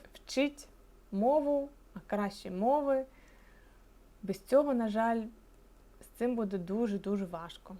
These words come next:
І вже коли ви класно розмовляєте, ви можете використовувати усі мої попередні пункти: і про самопрезентацію,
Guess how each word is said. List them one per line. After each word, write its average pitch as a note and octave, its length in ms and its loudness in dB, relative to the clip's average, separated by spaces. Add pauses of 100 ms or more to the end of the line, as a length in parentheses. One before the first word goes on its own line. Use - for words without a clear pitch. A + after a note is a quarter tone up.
(140)
І E4+ 180 6
вже A3 220 0
коли G3+ 240 2
ви F#3 80 0
класно F#3+ 380 0
розмовляєте, G#3+ 720 0
ви G#3 120 0
можете G3 360 0
використовувати G#3 880 0
усі G#3 300 -4
мої G#3 180 2
попередні F3+ 600 -2
пункти: C#4+ 760 -2
і A3+ 120 -2
про G#3+ 200 -6
самопрезентацію, C4+ 1400 0